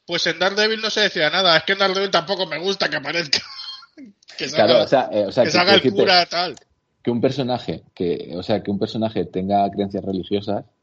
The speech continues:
Speaker 2: eh, no significa que, que, que, que estemos de acuerdo con eso y que te lo vendan como algo positivo.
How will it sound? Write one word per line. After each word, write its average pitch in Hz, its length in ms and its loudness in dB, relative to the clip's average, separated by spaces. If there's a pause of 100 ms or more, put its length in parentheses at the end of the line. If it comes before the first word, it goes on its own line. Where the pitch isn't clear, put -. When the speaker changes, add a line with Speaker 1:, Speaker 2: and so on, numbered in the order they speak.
(500)
Speaker 2:
eh, 87 680 -4
no 87 280 -2
significa 98 580 2
que, 85 640 2 (960)
que, - 220 -2 (120)
que, - 420 -10 (140)
que - 80 -4
estemos 80 320 -2
de 85 80 6
acuerdo 90 400 4
con 76 180 -4
eso 104 180 4
y 85 180 0
que 85 120 2
te 80 180 4
lo 78 140 4
vendan 78 360 0
como 85 920 -2
algo 85 680 2
positivo. 87 680 -2